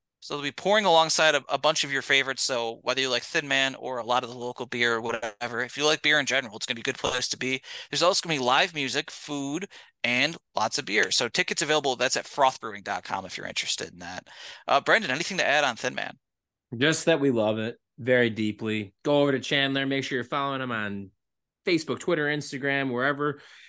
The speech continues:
Speaker 2: you are on social media. Make sure you're following Thin Man Brewery and head to their website, thin man brewery dot com, to keep up with all the latest news on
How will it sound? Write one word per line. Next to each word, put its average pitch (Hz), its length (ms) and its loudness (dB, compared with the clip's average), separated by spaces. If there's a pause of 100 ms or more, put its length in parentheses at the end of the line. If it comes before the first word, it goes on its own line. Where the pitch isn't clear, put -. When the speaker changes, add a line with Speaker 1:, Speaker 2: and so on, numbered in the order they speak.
(140)
Speaker 2:
you 240 160 2
are 226 140 6
on 196 120 2
social 175 320 0
media. 170 240 -2
Make 165 160 -2
sure 165 120 -8
you're 151 80 -4
following 147 380 -2
Thin 143 200 -6
Man 135 240 -6
Brewery 127 260 -2
and 123 100 -6
head 131 120 -6
to 131 60 -2
their 127 120 -2
website, 131 520 -4 (100)
thin 131 140 -4
man 131 220 -2
brewery 135 260 0
dot 147 220 -2
com, 165 220 -2
to 127 60 -8
keep 139 200 -2
up 143 120 -4
with 147 120 -6
all 143 100 0
the 143 100 0
latest 156 320 -2
news 165 300 0
on 139 520 -2